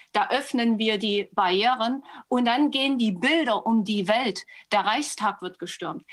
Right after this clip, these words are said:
Also damit wird erstmal, ähm, äh, eine, ein, ein ganz wichtiger Aspekt von, äh, Geschichte, äh, neutralisiert,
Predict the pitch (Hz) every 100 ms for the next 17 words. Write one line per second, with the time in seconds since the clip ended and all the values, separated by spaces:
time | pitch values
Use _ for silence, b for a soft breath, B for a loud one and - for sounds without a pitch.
0 | B - 220 202 247 320 294 240 262 -
1 | 254 - - 233 226 220 _ _ _ -
2 | 214 208 202 202 - 202 196 185 - -
3 | 214 208 196 185 - 196 185 - 190 208
4 | 285 440 311 311 302 254 - 220 - -
5 | 311 - - _ _ _ - - 240 233
6 | 233 233 _ - 214 214 226 - 294 -
7 | - 247 240 233 226 233 B B _ 220
8 | 214 208 202 196 220 247 - 220 196 180
9 | 214 311 -